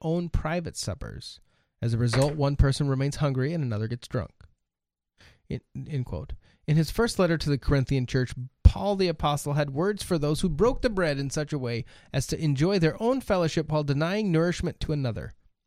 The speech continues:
This practice of getting their own while they left others hungry was not,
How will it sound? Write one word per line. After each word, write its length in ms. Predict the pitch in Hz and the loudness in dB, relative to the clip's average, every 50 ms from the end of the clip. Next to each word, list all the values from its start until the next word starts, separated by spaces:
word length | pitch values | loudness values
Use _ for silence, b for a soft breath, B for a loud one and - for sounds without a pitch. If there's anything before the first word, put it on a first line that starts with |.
| _ - | _ 0
This 160 | 170 170 - | 0 0 4
practice 480 | - - 156 131 120 - 156 160 - | 4 4 4 4 2 -2 -6 -6 -6
of 160 | - 131 120 120 | -6 -8 -4 -2
getting 260 | 143 135 135 135 123 | -2 0 0 0 2
their 180 | 127 127 - - | 2 0 0 0
own 400 | - 170 190 214 233 233 233 220 - - _ _ _ _ _ _ - | 0 2 4 4 4 2 0 -2 -6 -10 _ _ _ _ _ _ -2
while 140 | 156 151 | 0 0
they 140 | 143 139 135 | 2 2 0
left 280 | 135 147 156 - - - - | 2 0 0 -2 -4 -6 -6
others 280 | 151 139 135 123 - | -2 0 0 0 -2
hungry 360 | - - 208 208 208 196 190 | -2 -2 -2 -2 0 0 0
was 260 | 175 147 147 139 123 131 | 2 2 0 0 0 0
not, 460 | 139 156 202 214 180 165 160 - | -2 0 0 0 0 0 -2 -4